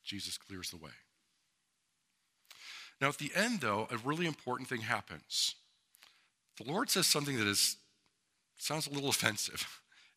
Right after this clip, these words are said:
"If her father had spit in her face, would she not have been in disgrace for seven days?" Now, that's not a conditional forgiveness. The forgiveness is granted.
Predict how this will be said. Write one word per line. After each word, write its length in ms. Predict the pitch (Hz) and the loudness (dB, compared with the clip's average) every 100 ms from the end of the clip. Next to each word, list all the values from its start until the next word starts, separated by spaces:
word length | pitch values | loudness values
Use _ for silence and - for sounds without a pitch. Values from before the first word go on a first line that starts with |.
| _ _ - | _ _ 6
"If 160 | 151 | 6
her 140 | - 143 | 6 2
father 420 | - 165 208 196 | 4 4 4 6
had 100 | 135 | 6
spit 340 | - - 190 | 6 6 2
in 60 | 139 | 2
her 140 | 147 | 0
face, 580 | - 104 71 - - - - _ _ _ _ _ | 0 -2 0 4 4 2 -4 _ _ _ _ _
would 160 | 139 208 | 4 8
she 160 | - | 8
not 160 | 160 147 | 8 6
have 80 | 123 | 4
been 120 | 123 | 2
in 80 | 117 | 0
disgrace 360 | 104 - 90 | 0 0 0
for 120 | - 98 | 0 0
seven 240 | 87 82 | 0 -2
days?" 440 | 73 50 - - - _ _ _ - - | -8 -10 -6 -6 -8 _ _ _ -20 -2
Now, 80 | 135 | 6
that's 240 | 170 208 | 6 6
not 300 | 160 165 214 | 4 8 8
a 60 | 208 | 8
conditional 580 | - 151 147 - 151 139 | 4 4 8 8 8 2
forgiveness. 800 | - 117 104 92 69 - - - - - - | 0 0 0 -2 -4 2 2 2 -4 -20 -6
The 60 | 127 | 0
forgiveness 600 | 143 139 226 190 143 - - | 2 6 8 8 4 2 4
is 240 | 214 170 | 6 6
granted. 640 | 135 151 202 220 - 69 | 2 4 4 2 -2 -6